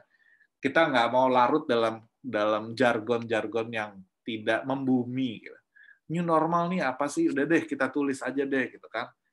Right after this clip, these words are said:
Kondisi yang akan terjadi atau yang saat ini terjadi apa?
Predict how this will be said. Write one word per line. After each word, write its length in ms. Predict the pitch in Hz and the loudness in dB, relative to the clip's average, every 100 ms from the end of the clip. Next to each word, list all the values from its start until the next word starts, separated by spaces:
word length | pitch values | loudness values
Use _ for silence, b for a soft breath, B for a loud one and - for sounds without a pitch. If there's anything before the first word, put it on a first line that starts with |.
| _ _ | _ _
Kondisi 560 | - 135 147 143 - 151 | -2 0 2 -2 0 2
yang 160 | 135 123 | 2 0
akan 200 | - 135 131 | -2 -2 0
terjadi 560 | 120 117 117 143 147 | 0 -2 2 2 2
atau 160 | 123 127 | 0 -2
yang 240 | 131 120 | -2 -4
saat 320 | 117 - 120 117 | -6 -6 -4 -6
ini 160 | 131 127 113 | -6 -6 -4
terjadi 340 | 117 135 139 | 0 2 2
apa? 160 | - | -2